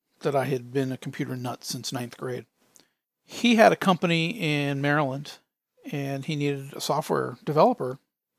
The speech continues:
contractor, essentially. He said, "Hey, I know you really, really want to do this real estate thing." He says, "But I could use a favor.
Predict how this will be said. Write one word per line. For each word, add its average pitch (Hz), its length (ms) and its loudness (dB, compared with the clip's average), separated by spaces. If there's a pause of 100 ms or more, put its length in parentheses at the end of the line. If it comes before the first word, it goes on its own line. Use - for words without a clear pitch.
(180)
contractor, 143 640 2
essentially. - 480 -6 (640)
He 160 140 -6
said, 147 220 2
"Hey, 170 160 4
I 135 120 2
know 151 380 2 (360)
you 143 160 -4
really, 143 240 2
really 139 300 2
want 127 200 -2
to 123 40 -10
do 131 120 -4
this 127 200 -8
real 143 180 2
estate 151 280 -2
thing." 131 340 -10
He 151 80 -8
says, 139 200 -10
"But 139 200 -6
I 143 100 4
could 160 180 -4
use 127 320 -8 (280)
a 127 100 -6
favor. 180 340 6